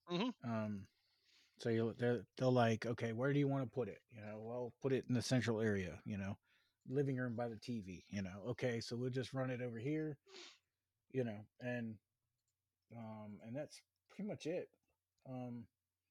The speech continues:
Speaker 2: trying to think where we put it in the first house, but yeah, it's,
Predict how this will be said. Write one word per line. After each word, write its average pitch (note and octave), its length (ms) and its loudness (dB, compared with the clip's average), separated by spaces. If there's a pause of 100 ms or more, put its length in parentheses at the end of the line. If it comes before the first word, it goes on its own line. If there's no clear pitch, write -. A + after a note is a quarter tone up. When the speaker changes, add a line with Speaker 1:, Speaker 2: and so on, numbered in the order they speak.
(600)
Speaker 2:
trying D#3 160 -6
to C3 60 -4
think C3+ 200 -4
where B2+ 100 -2
we A#2 120 -4
put B2+ 180 -2
it C3 100 2
in G2+ 60 -8
the G#2 60 -6
first C3 280 -4
house, E2+ 440 -8
but F2+ 180 -6 (340)
yeah, F#2 220 -6 (180)
it's, - 360 -12